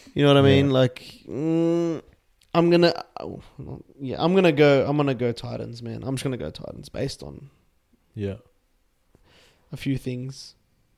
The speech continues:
Speaker 1: but I don't know. I just trust the Titans a bit more. <laughs> If I have to
Speaker 2: I mean,
Speaker 1: trust someone,
Speaker 2: Titans,
Speaker 1: I'm trying to trust in the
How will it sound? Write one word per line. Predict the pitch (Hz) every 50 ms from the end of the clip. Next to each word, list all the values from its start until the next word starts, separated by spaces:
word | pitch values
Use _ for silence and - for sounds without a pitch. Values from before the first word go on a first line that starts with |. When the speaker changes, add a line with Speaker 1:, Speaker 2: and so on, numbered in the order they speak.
| _ _ 208 190
Speaker 1:
but | 165 135 131 - -
I | -
don't | 139 135 135
know. | 135 131
I | 135
just | 135 127 -
trust | - - 147 - -
the | -
Titans | - - - 135 127 127 123 123
a | 123
bit | 123 110 -
more. | 104 127 127 135 -
<laughs> | _ _ -
If | 151 - -
I | 202
have | 185 -
to | 117
Speaker 2:
I | 117
mean, | 123 127
Speaker 1:
trust | 185 185
someone, | - 143 143 147
Speaker 2:
Titans, | 143 - - 240
Speaker 1:
I'm | 196 160
trying | 170 165 165 160
to | 151 143
trust | - - 156 139 139
in | 135
the | 123